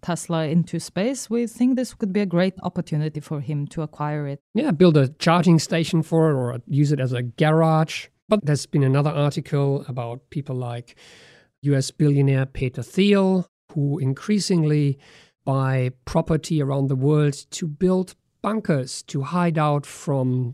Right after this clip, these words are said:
Speaker 2: the doomsday scenarios that we're so fond of discussing on The Future This Week. And hey, wouldn't that be a great hideout spot?
Speaker 1: Yeah, so space stations and Earth bunkers.
Speaker 2: But you want to pick them wisely, right? While a, an Earth bunker is great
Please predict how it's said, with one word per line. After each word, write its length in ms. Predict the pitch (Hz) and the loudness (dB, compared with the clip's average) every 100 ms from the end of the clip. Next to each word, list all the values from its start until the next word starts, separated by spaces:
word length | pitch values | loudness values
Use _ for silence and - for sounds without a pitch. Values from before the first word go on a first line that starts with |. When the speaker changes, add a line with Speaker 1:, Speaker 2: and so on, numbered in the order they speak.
| - | -6
Speaker 2:
the 120 | 139 | -6
doomsday 880 | 127 127 170 165 147 - - 143 139 | -4 0 2 2 0 -6 -6 -4 -4
scenarios 840 | 123 - 135 131 139 139 127 123 - | -4 -4 -2 0 0 0 -2 -6 -8
that 260 | 135 - | -10 -4
we're 160 | 147 131 | -2 -2
so 260 | - 135 123 | -6 -8 -8
fond 340 | - 165 135 | -8 -6 -4
of 120 | 127 | -6
discussing 580 | - - 165 147 - 131 | -8 -6 -4 -4 -4 -4
on 120 | 135 | -2
The 80 | 127 | -4
Future 360 | - 151 139 127 | -2 -4 -2 -2
This 220 | 131 - | -2 2
Week. 220 | 208 - - - - - - - | 2 2 -8 -20 -20 -20 -10 0
And 160 | 202 | 0
hey, 240 | - 277 226 | 2 4 6
wouldn't 300 | 190 180 156 | 4 2 0
that 220 | 170 165 | 0 0
be 180 | 156 139 | 0 0
a 60 | |
great 320 | 127 147 143 135 | 0 0 2 0
hideout 560 | - 139 139 135 135 | 0 0 0 -2 -6
spot? 420 | - - 143 123 _ _ - | -10 -8 -8 -8 _ _ -12
Speaker 1:
Yeah, 80 | 339 | -8
so 220 | - 175 | -2 -2
space 320 | 165 208 220 | -2 -2 -2
stations 640 | - 254 240 247 254 240 | 0 -2 0 4 6 4
and 400 | 190 190 208 208 - | 2 0 2 2 2
Earth 280 | 226 - | -2 -2
bunkers. 500 | 165 156 147 110 120 - | -2 0 0 -4 -6 2
Speaker 2:
But 140 | 165 | 6
you 60 | 208 | 8
want 100 | 214 | 6
to 60 | |
pick 280 | - 175 - | 4 -2 0
them 200 | 147 139 | 0 2
wisely, 500 | 139 160 156 135 127 | 4 4 2 -2 -6
right? 320 | 139 185 220 _ _ | -4 -2 -2 _ _
While 460 | 160 151 151 147 147 - | -2 2 2 2 0 0
a, 340 | 143 135 139 - | 0 0 0 -2
an 100 | 147 | 2
Earth 280 | 190 196 - | 2 2 2
bunker 280 | 156 151 139 | 2 2 2
is 160 | 135 | 0
great 360 | 131 165 165 | -2 2 4